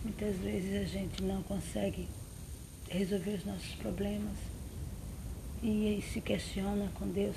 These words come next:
por que isso, por que aquilo. Mas ele diz assim que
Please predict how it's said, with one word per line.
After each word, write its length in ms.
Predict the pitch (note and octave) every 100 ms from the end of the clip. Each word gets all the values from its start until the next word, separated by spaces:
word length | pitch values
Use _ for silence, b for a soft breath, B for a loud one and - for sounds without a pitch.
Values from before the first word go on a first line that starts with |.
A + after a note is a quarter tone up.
| -
por 120 | - -
que 100 | -
isso, 480 | G3+ G3 G3 - - -
por 100 | - -
que 100 | -
aquilo. 460 | G3 - - - - - - - - - - - - -
Mas 220 | G3 F#3+
ele 180 | G3 G3+
diz 180 | F3+ F3+
assim 420 | G#3 - - F#3
que 420 | - - G3 F#3